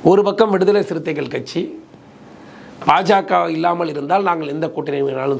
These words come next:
சேருவோம்." திருமாவளவன் ஒவ்வொரு நொடிக்கு நொடி எதை பேசுவதென்று தெரியாமல் ஒரு சபலத்துல பேசிக்கிட்டு இருக்காரு. முதல் நாள் இரவு விடுதலை சிறுத்தைகள் கட்சி தலைவராக பேசுகிறார். மறுநாள் காலையில் கோபாலபுர கொத்தடிமையாக மாறுகிறார்.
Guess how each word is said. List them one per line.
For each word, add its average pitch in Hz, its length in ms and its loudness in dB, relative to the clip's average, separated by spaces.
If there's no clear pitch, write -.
சேருவோம்." 117 420 -4
திருமாவளவன் 190 600 2
ஒவ்வொரு 165 380 2
நொடிக்கு 175 340 0
நொடி 165 240 0
எதை 185 260 2
பேசுவதென்று 156 560 -2
தெரியாமல் 131 560 -2
ஒரு 180 220 2
சபலத்துல 185 460 0
பேசிக்கிட்டு 117 440 -10
இருக்காரு. 110 340 -6
முதல் 175 200 4
நாள் 196 180 2
இரவு 185 400 0
விடுதலை 185 260 0
சிறுத்தைகள் 151 360 -4
கட்சி 143 220 -6
தலைவராக 139 440 0
பேசுகிறார். 127 600 -2
மறுநாள் 214 460 4
காலையில் 190 480 0
கோபாலபுர 185 480 0
கொத்தடிமையாக 147 600 -8
மாறுகிறார். 117 560 -8